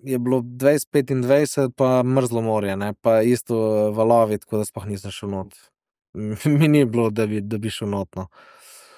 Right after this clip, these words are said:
Okej, pol pa iz tega letovišča še do največjega mesta Ho Chi Minh, e, kjer sva šla pa tudi gledat te, em,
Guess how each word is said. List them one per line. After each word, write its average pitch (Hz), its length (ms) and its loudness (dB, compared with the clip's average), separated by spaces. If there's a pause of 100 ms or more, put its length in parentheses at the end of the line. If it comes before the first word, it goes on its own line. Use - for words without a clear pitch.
(400)
Okej, 190 400 4 (460)
pol 160 160 2
pa 160 100 2
iz 151 100 0
tega 151 220 2
letovišča 156 560 2
še 151 160 -2
do 135 120 0
največjega 151 520 0
mesta 127 400 0
Ho - 140 -4
Chi - 180 -4
Minh, 165 400 0 (760)
e, 123 180 0
kjer 135 180 0
sva 135 120 0
šla 127 180 2
pa 120 120 2
tudi 120 220 -2
gledat 117 440 0
te, 113 200 0 (220)
em, 101 420 0